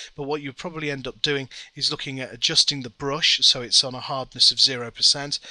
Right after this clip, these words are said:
and also the opacity, maybe knock it down a little bit rather than leaving it full on. But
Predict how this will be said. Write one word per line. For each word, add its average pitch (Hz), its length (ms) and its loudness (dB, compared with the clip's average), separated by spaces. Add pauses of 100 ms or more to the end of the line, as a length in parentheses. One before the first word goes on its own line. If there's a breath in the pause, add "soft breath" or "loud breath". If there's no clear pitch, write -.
(220 loud breath)
and 151 100 -6
also 147 220 4
the 139 100 -8
opacity, - 560 2
maybe 139 320 -4
knock 143 260 -6
it - 100 -14
down 139 240 -2
a 127 40 -8
little 120 240 -10
bit 107 160 -12
rather 127 260 -6
than 123 140 -10
leaving 120 300 -10
it 117 140 -14
full 123 280 -8
on. 101 240 -10 (460 loud breath)
But 120 180 -4